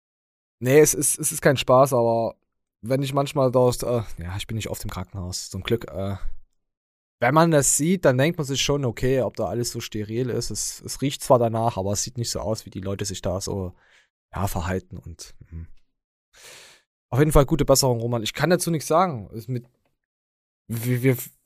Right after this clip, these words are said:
das ist wie wenn wir, das ist ja sein Hauptberuf, damit verdient er ja Geld. Das ist halt so,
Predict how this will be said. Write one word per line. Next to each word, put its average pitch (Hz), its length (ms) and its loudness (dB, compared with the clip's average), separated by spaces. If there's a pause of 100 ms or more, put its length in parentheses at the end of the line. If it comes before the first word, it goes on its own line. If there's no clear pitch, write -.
(160)
das 120 160 -2
ist 127 140 -4
wie 180 160 4
wenn 175 180 6
wir, 175 320 6 (600)
das 135 140 0
ist - 80 2
ja 180 80 6
sein 165 200 2
Hauptberuf, 147 460 2
damit 127 260 -4
verdient 151 340 -2
er 147 80 4
ja 131 160 4
Geld. 143 300 0
Das 117 100 -4
ist 135 100 -2
halt 151 140 -2
so, 127 140 -6